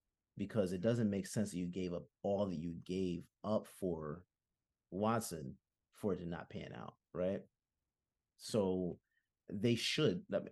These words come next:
I, to be honest, I think, like, the Bengals have made it to the Super Bowl, right? Like, they, they have some issues still on offensive line, uh, as well, but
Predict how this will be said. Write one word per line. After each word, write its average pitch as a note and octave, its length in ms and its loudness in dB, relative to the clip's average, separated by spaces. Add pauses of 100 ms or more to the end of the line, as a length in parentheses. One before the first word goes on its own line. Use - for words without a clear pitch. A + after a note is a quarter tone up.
I, - 200 2
to - 120 -2
be A2 120 4
honest, A2+ 400 4 (1120)
I A2+ 160 4
think, G#2+ 540 2
like, B2 200 4 (500)
the C3+ 80 0
Bengals E3 420 4
have A#2 100 4
made G#2 200 6
it - 40 -2
to G#2 60 -6
the F#2 60 -6
Super G2+ 240 -2
Bowl, F#2+ 280 2
right? F2+ 360 2
Like, E2 180 -2
they, G#2 140 2
they G#2 220 0
have G2 260 0
some F#2 160 -2
issues F#2 380 -2
still G2 240 -2
on D#2+ 200 -2
offensive F2 360 -6
line, E2 340 -6 (120)
uh, G1+ 360 -8 (440)
as D2 140 -10
well, F2+ 300 2
but E2+ 400 0